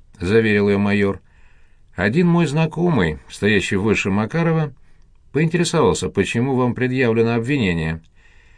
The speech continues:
Все улики косвенные до безобразия. С Притулой вы раньше не пересекались, никогда ему не звонили. Это он позвонил вам один-единственный раз,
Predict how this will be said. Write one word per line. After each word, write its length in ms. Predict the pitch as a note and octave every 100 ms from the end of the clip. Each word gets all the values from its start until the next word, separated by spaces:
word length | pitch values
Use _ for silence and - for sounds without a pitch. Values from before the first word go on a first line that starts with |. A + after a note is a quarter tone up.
| -
Все 320 | - - C3+ F3
улики 320 | D3 C#3+ G#2
косвенные 680 | - C3 C#3+ - B2+ C3
до 120 | A#2+ A#2
безобразия. 880 | A#2+ A#2+ A#2 A#2+ A#2+ G#2+ A2+ A2 - _ - - - -
С 120 | -
Притулой 560 | - A2 A#2+ F#3+ F3 G2+
вы 100 | F2+
раньше 280 | F#2 E2+ F#2
не 140 | G#2
пересекались, 920 | A2 G2+ F#2 G#2 G2 C#3+ D#3 D3+ - - - - -
никогда 480 | F2+ G2+ A2+ A2 D#3+
ему 160 | D3+
не 160 | F#2 F#2
звонили. 680 | F2 G2+ A2+ D3+ D#3+ C#3+ B2 - - - - -
Это 280 | G2+ A2+ D#3+
он 240 | E3 A#2+
позвонил 560 | D#2+ G#2 F2+ A2 C3+ C#3
вам 260 | C3+ C3 B2 - - -
один-единственный 840 | G#2+ A2+ B2+ B2+ B2 C3 A#2+ - D#3
раз, 320 | - D3+